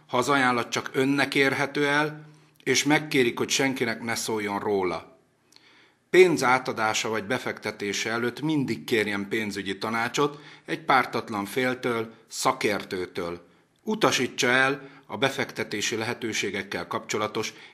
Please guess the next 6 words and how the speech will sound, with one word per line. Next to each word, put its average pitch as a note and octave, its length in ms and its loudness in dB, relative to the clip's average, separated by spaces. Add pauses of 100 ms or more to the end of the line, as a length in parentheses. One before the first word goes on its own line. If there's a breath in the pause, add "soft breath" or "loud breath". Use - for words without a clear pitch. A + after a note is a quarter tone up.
(100)
kéretlen A2+ 720 0
telefonhívásokat. F#2 1300 -4 (800 soft breath)
Óvakodjon B2+ 640 2
a A2+ 40 0
jövőbeli A2 560 2
csalásoktól, A#2 1040 0